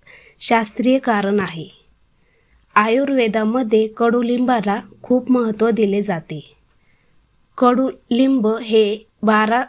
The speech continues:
महिने सातत्याने उपलब्ध होते आणि त्याचे शरीराला होणारे फायदे खूप आहेत. कडुनिंबाच्या सेवनाचे काय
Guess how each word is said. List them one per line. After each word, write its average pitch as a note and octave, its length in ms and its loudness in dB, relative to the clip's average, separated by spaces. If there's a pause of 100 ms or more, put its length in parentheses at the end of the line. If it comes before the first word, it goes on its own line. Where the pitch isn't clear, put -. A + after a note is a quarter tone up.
महिने A#3+ 400 2
सातत्याने A3+ 840 -2
उपलब्ध G#3 520 0
होते F#3+ 480 -4 (500)
आणि G#3+ 320 0 (180)
त्याचे G#3+ 360 2
शरीराला A3+ 720 0
होणारे A3+ 640 0
फायदे G#3 440 0
खूप B3 340 -4
आहेत. E3 380 -4 (1000)
कडुनिंबाच्या A#3+ 880 0
सेवनाचे A3+ 760 0
काय A3+ 300 0